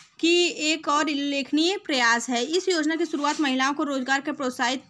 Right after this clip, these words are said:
करने के लिए किया जाएगा, जिससे वो आत्मनिर्भर बन सके और साथ ही अपने जीवन स्तर को बेहतर कर सकें। ठीक है, यूपी महिला सामर्थ्य योजना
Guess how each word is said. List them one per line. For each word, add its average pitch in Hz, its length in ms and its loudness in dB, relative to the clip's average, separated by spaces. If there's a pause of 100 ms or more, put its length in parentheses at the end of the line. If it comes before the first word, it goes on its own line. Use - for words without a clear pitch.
(260)
करने 269 260 -2
के 320 120 -2
लिए 302 280 -2 (380)
किया 277 240 -2
जाएगा, 294 540 0 (340)
जिससे 359 440 0
वो 339 140 0
आत्मनिर्भर 269 460 0
बन 302 200 0
सके 320 220 -2
और 349 100 0
साथ 302 240 0
ही 359 120 0
अपने 302 260 0
जीवन 277 360 -2
स्तर 262 200 -4
को 320 260 0 (320)
बेहतर 262 360 0 (300)
कर 226 160 0
सकें। 208 520 -8
ठीक - 380 -14
है, 339 140 -4 (1040)
यूपी 320 340 2
महिला 349 340 4
सामर्थ्य 285 640 0
योजना 220 500 0